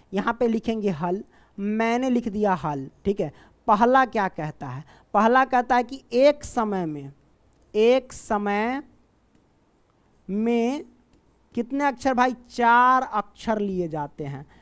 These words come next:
है भूखबा क्या कर रहा है रे, अक्षर लिए,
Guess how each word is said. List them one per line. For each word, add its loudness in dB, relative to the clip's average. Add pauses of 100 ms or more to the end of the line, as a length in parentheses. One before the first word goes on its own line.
(160)
है 6 (240)
भूखबा 2
क्या 4
कर -2
रहा -2
है -6
रे, -10 (280)
अक्षर 0
लिए, 2